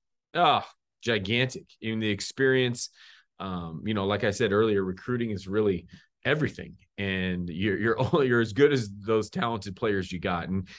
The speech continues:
and Carmen's as talented as, you know, a player as we've had here in a while. And so, you know, returning a first team all league kid, um, she can really shoot. She's one of the best, you know, percentage wise spot up shooters in the country.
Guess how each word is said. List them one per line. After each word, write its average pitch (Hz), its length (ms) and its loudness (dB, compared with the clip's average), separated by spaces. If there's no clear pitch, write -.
and 107 200 -2
Carmen's 104 440 -2
as 92 160 -2
talented 101 480 -2
as, 90 180 -4
you 82 220 -8
know, 87 160 -6
a 95 80 -6
player 101 420 2
as 95 160 0
we've 98 200 -4
had 120 220 0
here 92 140 -4
in 85 60 -6
a 85 60 -8
while. 85 360 -8
And 87 120 -4
so, 92 240 -4
you 107 80 -4
know, 104 80 0
returning 104 400 0
a 95 40 -2
first 107 320 -4
team 107 180 -2
all 98 160 0
league 92 220 -2
kid, 151 480 4
um, 87 540 -6
she - 220 -2
can 92 140 -4
really 101 300 2
shoot. 104 360 -4
She's 95 160 -6
one 101 120 -2
of 92 60 -4
the 90 80 -2
best, 104 680 -4
you 92 120 -4
know, 87 180 -4
percentage 110 580 0
wise 87 320 -4
spot 104 400 0
up 95 100 -2
shooters 98 380 -4
in 92 60 -2
the 78 100 -8
country. 127 580 -4